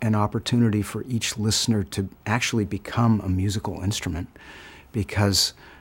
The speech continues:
when we're playing a concert, w-, we rely on the, the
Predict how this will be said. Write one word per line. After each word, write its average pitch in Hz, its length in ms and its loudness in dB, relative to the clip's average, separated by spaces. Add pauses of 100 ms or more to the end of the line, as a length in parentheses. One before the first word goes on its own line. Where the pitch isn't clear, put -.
(160)
when 110 160 4
we're 113 140 4
playing 143 380 8
a 104 60 4
concert, 101 640 0 (680)
w-, - 160 -10 (100)
we 131 200 8
rely 110 720 4
on 98 300 2
the, 95 220 -2 (440)
the 98 400 -4